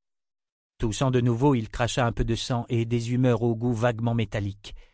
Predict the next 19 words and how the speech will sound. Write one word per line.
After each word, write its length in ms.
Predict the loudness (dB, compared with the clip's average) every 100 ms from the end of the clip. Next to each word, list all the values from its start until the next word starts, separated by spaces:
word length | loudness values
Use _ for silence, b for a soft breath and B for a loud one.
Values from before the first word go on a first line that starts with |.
| b b -4
À 100 | -2
chaque 280 | -2 -2
inspiration, 640 | -2 -2 -4 -2 -2 -2 -2
il 220 | -2 0
gagnait 280 | 2 4 2
un 100 | 2
peu 140 | 0
plus 240 | 0 -2
de 100 | 0
force 380 | -2 -2 -6 -6
pour 200 | -10 -6
expulser 480 | -6 -6 -6 -4 -2
le 120 | 0
liquide 440 | -2 -4 -6 -6 -6
qui 140 | -6
lui 180 | -2 -2
brûlait 360 | 0 0 2
les 120 | 0 -2
poumons. 360 | -2 -2 -4